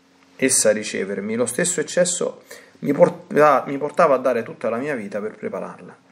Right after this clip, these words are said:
Sicché ci mettevo i passi miei, le opere mie, il mio ama-, il mio amore davanti ai suoi. E siccome in me c'era anche la mia passione, ci mettevo anche le mie pene per prepararla.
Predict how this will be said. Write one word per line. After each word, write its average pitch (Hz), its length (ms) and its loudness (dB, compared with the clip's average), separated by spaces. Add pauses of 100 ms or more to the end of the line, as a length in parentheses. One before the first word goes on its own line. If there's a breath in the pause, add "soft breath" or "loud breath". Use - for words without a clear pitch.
(1160)
Sicché 123 300 -4
ci 143 100 -4
mettevo 117 300 -6
i 104 60 -10
passi 101 280 -6
miei, 104 340 -6 (460 loud breath)
le 127 160 4
opere 107 320 4
mie, 101 300 -8
il 139 180 -2
mio 147 180 2
ama-, 139 360 2
il 135 100 -4
mio 135 160 -4
amore 127 300 2
davanti 107 400 -4
ai 104 60 -12
suoi. 104 280 -2 (720 soft breath)
E 131 100 -4
siccome 196 440 4
in 156 80 -4
me 165 80 -2
c'era 127 260 -2
anche 139 240 -6
la 110 80 -8
mia 131 180 -8
passione, 107 640 -6
ci - 140 -10
mettevo 170 300 2
anche 175 200 2
le 160 80 -2
mie 151 160 -4
pene 127 260 -4
per 104 140 -10
prepararla. 107 640 -10